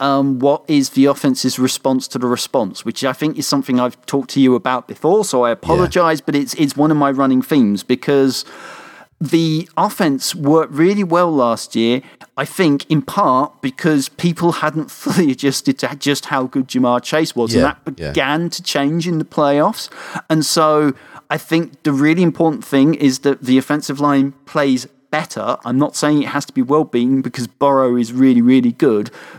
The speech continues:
Speaker 1: but the answer can't be just throw the ball up to Ja'Marr Chase going deep
Speaker 2: Mm.
Speaker 1: because teams are gonna be much more prepared in how to shut that option down. And so we're gonna have to function in other ways.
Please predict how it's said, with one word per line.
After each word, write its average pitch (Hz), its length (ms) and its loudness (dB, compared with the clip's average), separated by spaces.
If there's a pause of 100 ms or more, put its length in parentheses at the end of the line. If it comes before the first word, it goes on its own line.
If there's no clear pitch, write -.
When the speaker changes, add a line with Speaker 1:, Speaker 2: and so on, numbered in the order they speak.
(140)
Speaker 1:
but 165 160 0
the 147 160 2
answer 156 340 0
can't 156 540 -2
be 139 480 0 (360)
just - 300 0
throw 143 180 0
the 135 100 -4
ball 143 260 2
up 135 140 0
to 131 100 -12
Ja'Marr 135 400 2
Chase 135 320 -2
going 123 260 2
deep 139 360 4
Speaker 2:
Mm. - 100 -20
Speaker 1:
because 139 460 0 (220)
teams 147 380 2
are 131 40 -2
gonna 147 180 2
be 135 100 4
much 151 320 0
more 143 140 0
prepared 139 440 -2
in 139 200 -4
how 147 380 -4
to 135 180 -4
shut - 340 -2
that 139 180 -2
option 131 420 -2
down. 135 300 0
And 123 80 2
so 135 160 0
we're 131 80 4
gonna 131 140 2
have 139 280 -4
to 139 140 -4
function 127 540 -2
in 127 80 4
other 123 180 2
ways. 120 440 -2